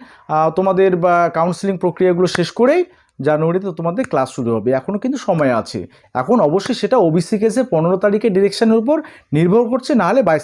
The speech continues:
তারিখ। ঠিক আছে? পনেরো তারিখ এমএ ফাইলটা আছে, যেহেতু কলেজে অ্যাডমিশন এগুলো অনেক পিছিয়ে রয়েছে। আহ, এসএসসির যেমন,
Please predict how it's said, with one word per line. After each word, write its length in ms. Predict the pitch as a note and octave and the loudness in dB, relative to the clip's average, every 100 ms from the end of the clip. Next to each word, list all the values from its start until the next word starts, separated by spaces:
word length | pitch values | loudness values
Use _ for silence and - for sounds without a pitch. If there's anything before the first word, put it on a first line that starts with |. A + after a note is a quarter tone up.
| - | -4
তারিখ। 200 | A2+ G#2 _ _ _ - | -8 -10 _ _ _ -2
ঠিক 140 | C#4+ | 0
আছে? 240 | A3 B2 G#2 _ - | 0 -4 -10 _ -6
পনেরো 240 | D3+ G3 | -4 -2
তারিখ 280 | A3 A#3 A3+ | 0 0 2
এমএ 260 | F#3 F3+ G#3 | 2 2 0
ফাইলটা 380 | G3+ G#3+ A3+ F#3+ | 0 0 2 2
আছে, 220 | F3+ A3+ | 0 -2
যেহেতু 280 | F3+ F#3+ F#3+ | 0 -2 -2
কলেজে 320 | E3 E3+ F#3+ | 0 2 2
অ্যাডমিশন 460 | E3+ F3+ F3 F#3 | 0 -2 -2 0
এগুলো 220 | F3 E3 F3 | 0 2 2
অনেক 260 | E3+ E3 | 0 -2
পিছিয়ে 280 | E3+ - F3+ | -4 0 2
রয়েছে। 500 | E3+ E3+ - E3 E3+ - - - - | 4 2 0 0 -2 -6 -20 -20 -6
আহ, 500 | C#3+ C#3 C#3+ C#3 C#3+ | 0 2 0 -2 0
এসএসসির 680 | D#3 D3 E3+ A3+ G#3 G3+ F3+ | 2 2 0 -4 -4 -2 0
যেমন, 420 | F3+ F3+ F3+ F3+ | 0 2 0 0